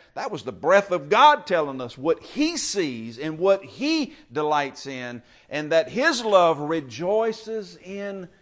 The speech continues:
truth. It cannot rejoice in wickedness. It cannot rejoice in lies. God does not rejoice in wickedness. Neither does his love, neither does his wisdom. So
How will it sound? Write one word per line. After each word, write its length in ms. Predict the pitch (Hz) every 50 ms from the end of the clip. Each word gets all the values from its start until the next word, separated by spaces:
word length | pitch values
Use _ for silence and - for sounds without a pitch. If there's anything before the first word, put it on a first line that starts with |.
| _ _ _ _
truth. 880 | - - - 156 147 143 147 165 190 208 208 202 147 101 - _ _ _ _
It 380 | 131 139 - - 104 _ -
cannot 840 | - - 185 202 208 214 220 220 214 208 208 208 202 202 202 196 -
rejoice 680 | 160 165 165 151 135 160 175 170 170 165 160 156 - _ _
in 400 | - 147 143 139 135 127 120 127
wickedness. 720 | 131 147 147 143 _ 104 101 - 64 78 87 78 - - - -
It 180 | 113 107 _
cannot 560 | - - 160 170 175 170 175 170 170 165 - 127
rejoice 720 | 135 135 123 107 117 143 147 143 143 143 139 117 - _ _ _ _ _ _ _ _ _
in 260 | - 139 131 127 123
lies. 680 | 123 127 135 135 123 113 101 92 80 76 82 _ _ _ _ _ _ _ _ _ _ _ _ _ _ - _ _ - - 147
God 300 | 139 165 185 208 202 165
does 200 | 165 202 208 190
not 280 | 175 202 202 208 202 180
rejoice 560 | 180 185 156 165 185 202 202 185 165 151 -
in 160 | 170 165 165
wickedness. 720 | 165 196 202 202 - 104 - - - - _ - - - _ _ _ _
Neither 440 | _ 131 135 147 156 160 175 170 185
does 260 | 160 180 185 175 151
his 180 | 170 180 165 143
love, 320 | 147 147 151 160 180 190
neither 300 | 156 147 147 156 147 170
does 240 | 160 143 180 175 147
his 240 | 165 175 180 165 143
wisdom. 500 | 151 175 214 220 185 147 - - 87 80 _ _ _ _ _ _ _ _ _ _ _ _
So 500 | _ - 170 175 170 170 165 160 160 -